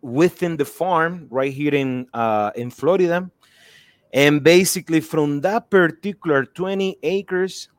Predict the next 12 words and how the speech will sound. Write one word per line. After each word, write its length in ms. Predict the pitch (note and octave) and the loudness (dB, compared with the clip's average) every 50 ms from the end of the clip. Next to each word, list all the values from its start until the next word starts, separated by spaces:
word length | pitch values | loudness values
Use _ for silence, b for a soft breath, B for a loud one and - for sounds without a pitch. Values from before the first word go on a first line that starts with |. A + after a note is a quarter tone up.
| _ | _
that's 360 | - A2 C#3+ D3+ E3 D#3+ - - | -4 -2 0 0 0 -2 -4 -4
when 240 | D#3 D3 C#3 C3+ | -2 0 0 0
you 160 | C3 D3 D#3+ D3 | 0 -2 -2 0
have 360 | C#3 D3+ C#3+ C#3 C3 A#2 G#2 | 2 2 2 2 0 -2 -4
those 260 | A2+ C3 C#3 C3 - | -2 0 0 -2 -2
limitedly, 960 | A#2 A#2 A2+ A#2 A#2+ B2+ C3 D3+ D#3+ D#3+ D#3+ D3+ D3+ D3+ D3 D3+ D#3+ D#3+ D#3 - _ _ _ _ | -4 -4 -2 0 0 2 4 4 4 4 2 0 0 0 0 -2 -2 -4 -8 -12 _ _ _ _
limitedly 580 | A2 C3+ F#3+ A3 G#3 E3+ C3+ B2 G#2 G2+ F#2 - _ _ _ _ _ _ _ _ _ | 2 4 4 4 6 4 2 2 -2 -6 -12 -14 _ _ _ _ _ _ _ _ _
select, 840 | - - - - C#3+ C3+ B2 B2 C3+ D3+ D#3+ D3 D3 D3 D#3+ - _ _ - | -14 -10 -2 0 2 4 6 6 6 6 6 6 6 4 2 -2 _ _ -18
rare, 600 | A#2 G#2+ G#2 G#2+ A#2+ D3 D3 C#3+ C#3+ C#3 D3 D3+ - | -16 -14 -8 -4 -2 0 2 2 2 2 0 -2 -4
and 220 | B2+ B2 A#2+ A#2 | -6 -6 -4 -6
special 600 | - - - - - C#3+ C3+ C3 - - A#2+ G#2+ | -6 -8 -10 -4 0 0 0 0 0 -4 -8 -8
tobaccos. 580 | - - F#2+ G2 E2 D#2 _ - - - - | -8 -10 -10 -10 -10 -12 _ -20 -20 -20 -20